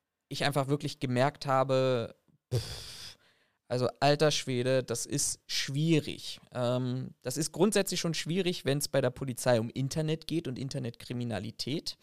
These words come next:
Ähm, aber du denkst dir, wenigstens bei den Beamten sollte doch inzwischen in der heutigen Zeit, wo du nicht um Smartphone, P C, Social Media und Co. rumkommst, wenigstens so ein gewisses Grundverständnis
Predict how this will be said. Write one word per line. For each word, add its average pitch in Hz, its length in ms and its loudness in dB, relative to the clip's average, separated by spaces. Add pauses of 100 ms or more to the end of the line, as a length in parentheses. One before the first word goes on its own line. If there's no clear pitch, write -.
(580)
Ähm, 127 440 -2
aber 151 220 6
du 147 120 0
denkst 139 240 0
dir, 131 220 -2
wenigstens 156 360 0
bei 135 140 2
den 135 140 -2
Beamten 131 440 0
sollte 135 280 0
doch 131 160 -2
inzwischen 151 680 -2
in 127 80 -6
der 123 120 4
heutigen 139 340 2
Zeit, 143 300 0
wo 135 80 -6
du 127 100 -10
nicht 131 180 -4
um - 80 -4
Smartphone, 147 1000 0
P - 220 -6
C, 160 600 2 (920)
Social 160 480 4
Media 160 380 6
und 139 180 2
Co. 175 300 6
rumkommst, 139 680 0
wenigstens 170 380 -2
so 156 80 0
ein 151 80 2
gewisses 143 420 0
Grundverständnis 127 1200 -2